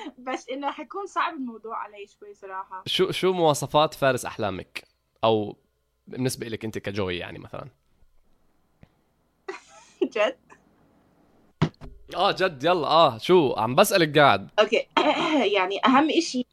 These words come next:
Speaker 2: وأنا كشاب، أنا كشاب رح أقيم المبادئ by the way، يعني حاب أحكي لك يعني.
Speaker 1: ب-، أه، طيب ماشي، هو معناته أنت هلا بعد شو؟
Speaker 2: يلا جو.
Speaker 1: <laughs> هلا.
Speaker 2: <laughs> يلا جو. يلا جو، يلا.
Speaker 1: طيب، هلا أول إشي أنا كتير بهمني إنه هو يكون حدا مسؤول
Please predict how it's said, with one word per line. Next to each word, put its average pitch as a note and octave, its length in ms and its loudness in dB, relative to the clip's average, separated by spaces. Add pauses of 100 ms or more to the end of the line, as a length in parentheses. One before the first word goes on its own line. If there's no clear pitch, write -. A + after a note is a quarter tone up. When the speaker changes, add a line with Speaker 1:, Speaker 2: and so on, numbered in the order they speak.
(160)
Speaker 2:
وأنا E3+ 280 10
كشاب، F3+ 520 4 (240)
أنا D3+ 180 2
كشاب C#3+ 340 -4
رح B2 140 -8
أقيم A#2+ 680 -8
المبادئ G#2 560 -8
by F#2 220 -16
the F#2 40 -18
way، A2+ 80 -8
يعني G2 280 -8
حاب G#2 200 -12
أحكي C#3 260 -8
لك A#2 180 -4
يعني. F2+ 260 -10 (400)
Speaker 1:
ب-، - 260 0
أه، A3 200 4 (260)
طيب D#4 240 -2
ماشي، C4+ 320 -10
هو C#4 140 -10
معناته C#4+ 380 -6
أنت D#4+ 160 -14
هلا C4 180 -10
بعد A#3+ 180 -10
شو؟ - 100 -20 (200)
Speaker 2:
يلا D3 280 -4
جو. E3+ 140 -4 (260)
Speaker 1:
<laughs> F4 240 0
هلا. F#4+ 220 8 (1120)
Speaker 2:
<laughs> G#3+ 60 -6
يلا F#3+ 200 -6
جو. E3+ 220 -10 (1120)
يلا D3+ 280 4
جو، C3+ 280 4
يلا. B2+ 220 4
Speaker 1:
طيب، G#2 280 -12
هلا A#3 160 -6
أول D#4 240 -4
إشي - 200 -12
أنا C4+ 80 -12
كتير D4 260 -14
بهمني B3+ 380 -10
إنه G#3 140 -16
هو B3 80 -8
يكون B3 260 -12
حدا A3+ 200 -14
مسؤول G#3 520 -10